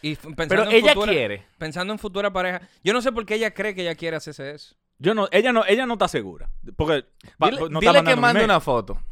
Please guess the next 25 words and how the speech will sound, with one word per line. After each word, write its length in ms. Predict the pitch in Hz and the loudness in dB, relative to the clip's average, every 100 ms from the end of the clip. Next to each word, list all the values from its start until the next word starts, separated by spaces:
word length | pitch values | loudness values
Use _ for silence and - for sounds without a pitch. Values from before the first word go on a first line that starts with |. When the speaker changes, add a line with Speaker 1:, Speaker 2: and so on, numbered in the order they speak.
| - - - - | -10 -14 -10 -6
Speaker 3:
<laughs> 0 | 156 277 - 233 - 190 165 - 160 - 147 | 4 6 8 6 4 2 0 -2 -8 -8 -6
Mándele 420 | 143 202 247 254 247 | 0 2 4 4 2
un 80 | |
email 320 | 226 214 208 180 | 2 2 4 2
a 60 | |
Full 220 | - 196 | 4 2
Metal 280 | 220 220 208 | 2 2 4
Jabra 380 | 220 175 165 147 | 6 6 6 4
con 140 | 139 147 | 0 -2
la 80 | 143 | 0
foto 260 | 165 180 | 0 2
de 60 | 185 | 2
Speaker 2:
Y 40 | |
Speaker 3:
la 60 | 175 | 4
Speaker 2:
yo 120 | 180 | 4
te, 80 | 175 | 2
Speaker 3:
cuca. 140 | - | 4
Speaker 2:
yo 100 | 196 | 2
te, 100 | 240 185 | 2 -2
porque 220 | 208 208 | -2 0
ahí 80 | 196 | -2
está, 140 | - | -4
está, 320 | - 170 208 - | -6 -2 0 0
hay 120 | 220 | -2
uno, 160 | 285 | -2